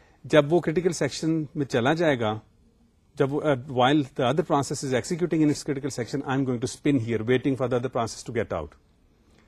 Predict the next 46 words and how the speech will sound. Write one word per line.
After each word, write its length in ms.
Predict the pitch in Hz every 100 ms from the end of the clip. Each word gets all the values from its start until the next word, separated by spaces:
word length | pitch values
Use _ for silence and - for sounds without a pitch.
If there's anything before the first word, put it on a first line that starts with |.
| _
جب 240 | 131 151 151
وہ 60 |
باہر 280 | 143 131 170
نکل 240 | 214 190 170
جائے 220 | 156 143
گا، 120 | 151
اپنا 300 | 151 147 151
فلیگ 280 | 139 127 127 -
کو 120 | 143
فالس 380 | - 135 196 -
کر 140 | 175
دے 220 | 127 123
گا، 160 | 123 123 - _ _ _
تو 100 | 156
the 320 | 135 139 127
next 380 | 117 180 - -
time 200 | 202 185
I 160 | 170 151
run 360 | 143 151 135
this 220 | 143 135 - - _ _ -
condition 260 | 127 139 165
for 180 | 151 147
the 100 | 131
while 200 | 120 117
statement، 480 | - 110 104 113 147 _ _ _ _ _ _
یہ 80 | 131
کنڈیشن 360 | 139 123 - 120
فالس 320 | 127 143 -
ہو 60 |
جائے 180 | 135 131
گی 80 | 131
تو 120 | 131
میں 120 | 127
کریٹیکل 280 | 107 - -
سیکشن 300 | 92 87 -
میں 100 | 90
چلا 180 | 85 80
جاؤں 240 | 82 -
گا۔ 40 | _ _ _ -
ٹھیک 180 | 127
ہے، 60 | 180 - - _ _ _ _ _ _ _ _ - -
اوکے، 280 | 151 - 113 _ _ _ _ _ _ -
so 60 | 135 110 - _ _ _ _ _ -
you 60 | 110 -
set 80 | 151
your 60 | 190